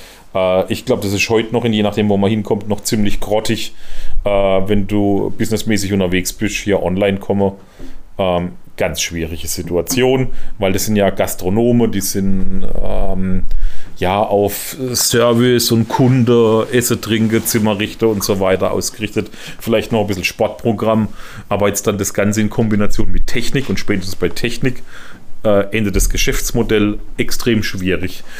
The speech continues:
Aber das ist ja nur die Erklärung, warum der Anbieter das dort nicht macht. Dann war natürlich, okay,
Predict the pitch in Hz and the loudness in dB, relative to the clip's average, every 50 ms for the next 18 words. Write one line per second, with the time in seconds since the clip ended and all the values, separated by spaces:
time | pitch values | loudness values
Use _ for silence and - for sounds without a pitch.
0 | - - - 107 110 - 165 156 151 165 156 170 165 156 160 156 156 156 147 147 | -14 -10 -6 -2 0 2 2 2 2 2 0 0 0 2 2 2 2 2 2 0
1 | 143 - 131 120 120 123 135 139 135 135 123 117 110 113 117 117 117 117 120 117 | 0 0 0 2 2 2 2 0 0 -2 0 0 0 2 2 2 2 2 0 -2
2 | - - - - - - - - - - 123 110 92 98 117 120 113 - 127 113 | -6 -18 -20 -20 -20 -20 -20 -16 -6 -2 -2 0 0 0 0 0 0 2 2 2
3 | 107 95 98 - - - 90 - - - - - - - - - - - - - | 4 4 4 4 4 6 4 6 6 6 6 6 6 6 4 6 6 6 6 6
4 | - - - - 98 90 101 113 123 127 120 117 117 110 113 117 110 107 117 104 | 6 6 6 4 2 2 0 2 2 2 2 2 2 2 2 0 0 2 0 0
5 | - - 127 131 156 180 - | 0 2 0 0 0 -2 -4